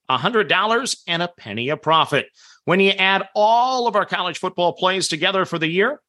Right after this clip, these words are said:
we're in profit, up three point eight seven units. Hopefully we can add to that as the season goes along, but at least we're in profit year to date after the first month of football.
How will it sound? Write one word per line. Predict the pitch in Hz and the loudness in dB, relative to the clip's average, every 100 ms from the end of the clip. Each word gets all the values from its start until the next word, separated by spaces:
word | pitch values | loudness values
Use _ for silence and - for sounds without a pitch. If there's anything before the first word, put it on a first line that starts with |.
| _ | _
we're | 117 175 | -4 -2
in | 294 | -4
profit, | - 202 170 135 - - _ - | -2 0 0 0 -2 -4 _ -16
up | 165 - | -16 -12
three | 135 170 | -8 -6
point | - 160 | -2 0
eight | 156 156 | 0 0
seven | 170 151 139 | 0 0 2
units. | 180 262 240 - - _ - | 2 2 0 -4 -12 _ -2
Hopefully | 202 175 190 | -2 0 0
we | 175 | 0
can | 156 | 0
add | 175 196 170 | 0 0 0
to | |
that | 165 196 294 _ | 2 0 -2 _
as | 170 156 113 | -6 -6 -2
the | 131 | -2
season | - 135 113 120 | 0 -2 -4 -4
goes | 120 110 | -4 -2
along, | 113 120 185 196 190 180 - _ | -4 0 2 4 2 -2 -6 _
but | 127 | -8
at | 143 | -6
least | 147 240 - | -4 -2 -2
we're | 247 254 | -4 -6
in | 220 | -4
profit | - 190 180 190 | 0 0 0 -4
year | 170 160 170 | -2 -2 0
to | 170 | -2
date | 117 160 160 - _ | 0 0 0 -4 _
after | 135 151 - 156 | -6 -4 -4 -6
the | |
first | 143 160 147 143 | -2 0 0 0
month | 147 147 | 0 0
of | 139 | 0
football. | 151 160 147 92 | 0 2 2 0